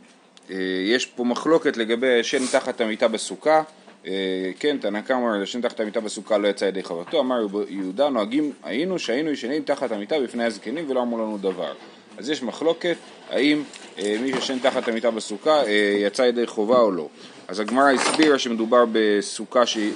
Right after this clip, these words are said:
במיטה שהיא גבוהה מה-, למעלה מעשרה טפחים, ופחות מזה זה בוודאי לא, לא אוהל ו-, ולא, זה לא נחשב ל-, למשהו ש-,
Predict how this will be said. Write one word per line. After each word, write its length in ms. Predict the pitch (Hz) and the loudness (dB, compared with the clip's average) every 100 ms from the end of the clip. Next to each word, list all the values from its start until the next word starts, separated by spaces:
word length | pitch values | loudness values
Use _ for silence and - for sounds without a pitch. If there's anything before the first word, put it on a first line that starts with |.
| 113 | 0
במיטה 380 | 113 110 127 | 0 2 2
שהיא 160 | 123 110 | 2 -2
גבוהה 300 | 95 107 113 | 0 6 6
מה-, 300 | 110 107 92 | 6 0 0
למעלה 320 | 104 110 110 | 0 2 2
מעשרה 420 | 104 95 110 104 | 2 0 2 2
טפחים, 480 | 95 82 - 160 196 190 - - - | 2 -4 -2 0 0 -4 -18 -20 -12
ופחות 420 | 95 - - 131 123 | -8 -6 -2 -2 -2
מזה 200 | 110 110 | 0 0
זה 120 | 104 | 0
בוודאי 480 | 98 98 104 110 98 | 0 2 6 6 6
לא, 180 | 95 - - | 0 -2 -6
לא 140 | 110 | 0
אוהל 320 | 123 120 117 107 | 2 4 4 2
ו-, 220 | 101 95 85 | 0 0 -2
ולא, 680 | 90 110 117 107 101 90 - _ _ - | -2 2 4 4 2 -2 -8 _ _ -8
זה 80 | 104 | 0
לא 100 | 123 | 2
נחשב 360 | 120 - 110 98 | 2 2 2 2
ל-, 100 | 98 92 87 85 82 71 50 50 - - | -2 -2 -2 -4 -6 -8 -12 -16 -16 -10
למשהו 600 | 92 92 87 101 101 | -4 -4 -4 -6 -6
ש-, 100 | 104 | -6